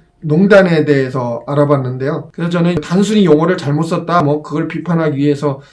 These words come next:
지금 이 영상을 찍는 건 아니고 그것으로 인해서 인류가 번영하는 길로 나아가게 됐다.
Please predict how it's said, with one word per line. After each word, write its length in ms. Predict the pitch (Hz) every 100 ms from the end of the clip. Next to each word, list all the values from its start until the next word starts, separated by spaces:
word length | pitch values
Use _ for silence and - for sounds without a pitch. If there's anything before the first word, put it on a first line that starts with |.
| _
지금 460 | - 135 135 120 - _ _ _ -
이 120 | 165
영상을 400 | 165 147 139 135
찍는 280 | 151 151 143
건 120 | 202
아니고 480 | 170 123 185 - - _ _ _
그것으로 720 | - - 156 202 185 175 180 170
인해서 640 | 139 135 131 190 208 - _
인류가 720 | 151 147 147 143 160 170 170 - _ _ _ _
번영하는 640 | - 151 170 165 147 147
길로 340 | 131 117 113 - _ _ _ _ _ _
나아가게 560 | 156 147 160 147 139 127
됐다. 420 | 120 - 113